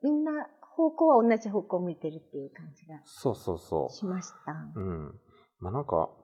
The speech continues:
Speaker 2: ポッドキャスト、まあ本をめぐるポッドキャスト、まあ正直終わってしまって、仲間としてはすごい残念なんですけど。
Speaker 1: 本当ですよね。
Speaker 2: ね、だから、でも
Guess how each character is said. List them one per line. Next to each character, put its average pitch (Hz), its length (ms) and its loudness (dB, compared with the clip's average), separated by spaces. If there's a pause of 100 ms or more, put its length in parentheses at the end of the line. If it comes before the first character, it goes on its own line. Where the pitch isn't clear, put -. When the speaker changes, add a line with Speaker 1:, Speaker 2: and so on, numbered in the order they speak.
Speaker 2:
ポ 113 60 0
ッ - 60 -4
ド 151 120 -2
キ - 80 2
ャ 190 40 0
ス - 180 -12
ト、 92 420 4 (240)
ま 104 120 -2
あ 90 40 -4
本 175 300 4
を 101 40 6
め 90 240 4
ぐ 95 80 2
る 101 100 0
ポ - 120 4
ッ 92 100 6
ド 104 100 0
キ - 120 0
ャ 101 40 2
ス - 100 -10
ト、 - 360 -2
ま 85 140 -4
あ 78 60 -6
正 - 160 0
直 120 120 -2
終 80 140 -2
わ 98 200 8
っ - 80 -14
て 120 100 2
し - 100 -2
ま 107 120 6
っ - 140 -8
て、 98 240 6 (760)
仲 101 260 4
間 113 140 6
と - 80 -2
し - 80 -4
て 85 60 6
は - 20 8
す - 120 -6
ご 104 100 10
い - 20 10
残 98 220 6
念 98 180 6
な 95 80 0
ん 80 80 0
で 85 80 0
す - 100 -4
け 269 80 8
ど。 240 120 8
Speaker 1:
本 - 80 10
当 320 80 6
で - 20 4
す - 160 -6
よ 185 60 -2
ね。 185 280 -4
Speaker 2:
ね、 202 240 6
だ 120 140 4
か 226 120 4
ら、 95 200 6 (320)
で 147 60 -6
も - 180 -6